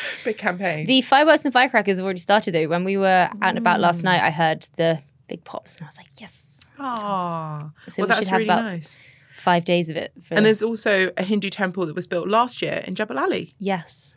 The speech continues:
Speaker 1: So I'm sure that they'll be celebrating Diwali there.
Speaker 2: Such big celebrations there this week.
Speaker 1: Um, and so now we're gonna move on to the next thing that's caught our eye, uh,
Speaker 2: <laughs>
Speaker 1: which is
Speaker 2: More
Speaker 1: Ed
Speaker 2: winking.
Speaker 1: Sheeran.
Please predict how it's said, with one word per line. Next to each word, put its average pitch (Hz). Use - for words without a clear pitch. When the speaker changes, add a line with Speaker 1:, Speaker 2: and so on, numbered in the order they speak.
Speaker 1:
So 175
I'm 180
sure 175
that -
they'll 165
be 185
celebrating 190
Diwali 202
there. 320
Speaker 2:
Such -
big 185
celebrations 185
there 208
this -
week. -
Speaker 1:
Um, 202
and 214
so 247
now 233
we're 226
gonna 220
move 208
on 196
to -
the 190
next 190
thing 180
that's 170
caught 180
our 160
eye, 165
uh, 175
Speaker 2:
<laughs> 180
Speaker 1:
which 185
is 196
Speaker 2:
More 226
Speaker 1:
Ed 208
Speaker 2:
winking. 233
Speaker 1:
Sheeran. 202